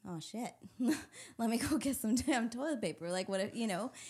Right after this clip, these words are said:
So it's, it's not based out of completely nothing, but the more and more that people are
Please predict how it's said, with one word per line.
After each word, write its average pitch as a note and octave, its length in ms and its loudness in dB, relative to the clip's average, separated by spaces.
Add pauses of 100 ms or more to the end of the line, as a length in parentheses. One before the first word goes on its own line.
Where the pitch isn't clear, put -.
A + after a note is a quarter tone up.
(120)
So D#4 200 2
it's, D#4 160 -2
it's - 200 -2
not C#4 320 0
based C4 300 0
out A#3 120 2
of G#3+ 160 -4
completely A3 640 -2
nothing, B3 600 -2 (480)
but A3 540 0 (400)
the A3 180 0
more A#3 320 2
and B3+ 100 2
more A3 220 0
that - 180 -2
people A3+ 320 -2
are F#3 260 0